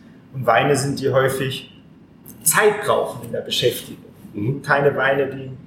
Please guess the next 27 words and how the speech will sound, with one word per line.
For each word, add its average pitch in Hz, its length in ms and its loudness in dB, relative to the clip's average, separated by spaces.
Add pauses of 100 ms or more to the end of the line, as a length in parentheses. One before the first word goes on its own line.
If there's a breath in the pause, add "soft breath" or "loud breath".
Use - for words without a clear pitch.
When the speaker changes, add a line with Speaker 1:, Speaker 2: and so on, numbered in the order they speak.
Speaker 1:
ein 135 240 -4
Schluck - 560 2
und 139 300 -10 (1500)
man, - 120 -8 (420)
man 139 180 -4
hat 139 100 0
alles 139 300 2
gesagt, 113 640 2
Speaker 2:
Ja, 98 140 6
ja. 95 400 0 (100)
Speaker 1:
sondern - 340 -12
Speaker 2:
Das - 80 -6
stimmt. - 160 -8
Speaker 1:
Weine, 127 260 2
die - 100 -4
einfach 123 280 -6
ein 127 80 -6
bisschen 131 260 -4
Zeit - 280 -2
im - 100 -8
Glas - 400 -6
brauchen. - 320 -6
Dann - 160 -20
ist - 80 -10
so 127 60 -8
eine, 120 100 -8
äh, - 520 -6